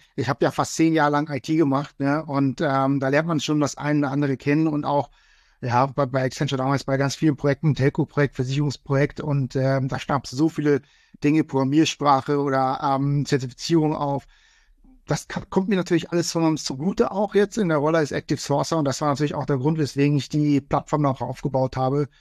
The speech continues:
Fokus Tech Sourcing natürlich auch, aber auch gene-, generell generisches Sourcing, ja.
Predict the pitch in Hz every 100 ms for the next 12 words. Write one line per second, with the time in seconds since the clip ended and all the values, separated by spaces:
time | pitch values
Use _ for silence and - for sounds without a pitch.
0 | _ _ _ _ _ - 180 185 160 -
1 | 190 - - 196 180 202 196 185 185 175
2 | 196 170 156 147 - - 143 156 - 147
3 | 135 131 151 170 143 139 151 165 - 165
4 | - 160 170 160 185 185 - 117 139